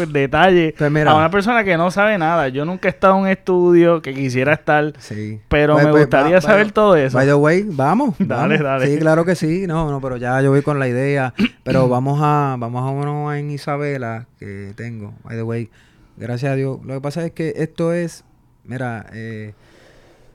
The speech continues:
Speaker 2: los chamacos que <coughs> quieran empezar, yo estoy empezando otra vez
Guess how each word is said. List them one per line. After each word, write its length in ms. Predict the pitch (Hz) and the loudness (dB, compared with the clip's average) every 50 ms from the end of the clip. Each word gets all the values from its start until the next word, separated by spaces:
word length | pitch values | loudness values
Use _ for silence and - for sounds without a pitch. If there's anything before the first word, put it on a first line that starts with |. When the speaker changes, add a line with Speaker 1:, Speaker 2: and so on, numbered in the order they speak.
| _ _ - | _ _ -6
Speaker 2:
los 120 | 139 139 | -6 -2
chamacos 360 | - 151 139 151 156 160 175 | 0 0 0 0 0 0 0
que 320 | 170 - 190 180 180 180 170 | 2 2 2 2 2 0 0
<coughs> 40 | |
quieran 220 | - 170 165 170 170 | 0 0 0 2 2
empezar, 380 | 170 - - 165 - 180 151 | 2 0 0 0 0 0 0
yo 80 | 131 143 | 0 0
estoy 160 | 147 139 175 | 0 0 -2
empezando 680 | 185 180 - 170 139 - 143 143 147 139 123 110 95 95 - - - _ _ _ - - - | -2 -2 -2 -4 -2 0 0 -2 0 -2 -4 -4 -6 -8 -12 -16 -20 _ _ _ -20 -14 -8
otra 480 | 120 123 127 123 - 139 127 120 117 | -8 -6 -6 -6 -6 -6 -4 -4 -4
vez 460 | 113 113 117 120 123 117 - - - | -4 -4 -6 -6 -6 -8 -12 -18 -20